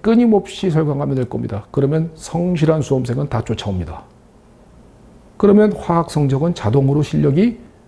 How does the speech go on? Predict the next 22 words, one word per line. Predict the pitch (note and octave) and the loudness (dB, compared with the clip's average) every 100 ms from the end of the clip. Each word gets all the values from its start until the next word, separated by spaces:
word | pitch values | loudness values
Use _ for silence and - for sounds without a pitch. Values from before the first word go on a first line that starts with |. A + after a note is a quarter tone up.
| _ | _
늘 | B2+ D#3+ | 0 0
수밖에 | - G3 - F#3+ | 2 -2 2 0
없어요. | - C3 D3+ | 0 0 0
자기가 | D#3+ A2+ C#3+ E3 | 0 -2 0 -2
수업을 | - G#3 A3 | 2 2 2
듣는 | G3+ E3 F3 | 2 2 2
있는 | F3 E3+ | 2 2
과목은 | D#3+ D3 D3 F3+ | 0 0 2 0
복습을 | - A#2 - B2 C3 | -2 -6 -6 -6 -6
하거든요. | - E3+ D#3 D3+ C3 B2 | -2 0 2 0 -2 -2
그래도 | A#2+ G#2+ F#2+ G2+ B2+ - - _ - - - - - | -4 -4 -6 -8 -10 -20 -20 _ -20 -20 -20 -20 -10
수업을 | - A2+ A#3+ A#3+ | -2 2 2 2
안 | A2+ D#3+ | 2 4
듣는 | E3+ E3 E3 | 6 4 2
과목은 | D3+ D3 D3+ F#3+ F#3+ - - - _ - - - - - D#3 | 2 2 2 0 -2 -14 -20 -20 _ -20 -20 -20 -20 -4 2
일부러가 | F3+ G3+ F#3+ G3 F3+ | 4 6 4 4 4
아니라 | D#3+ E3+ A#3+ D#3 | 4 2 2 0
수업을 | G#2+ G#3+ A#3 C4+ | 2 0 2 0
안 | A#2+ E3+ | 0 0
듣고 | F#3+ F#3+ | 0 0
있기 | F#3+ F#3+ - | -2 -2 -4
때문에 | F3+ F3 G3+ A3+ | -2 0 0 -2